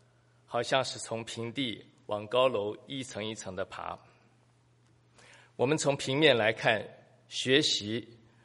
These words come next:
事业、生活、家庭、理财、健康、休闲、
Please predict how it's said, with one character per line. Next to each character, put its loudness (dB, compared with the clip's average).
事 2
业、 2
生 -2
活、 -2
家 6
庭、 -8
理 -4
财、 4
健 6
康、 2
休 0
闲、 0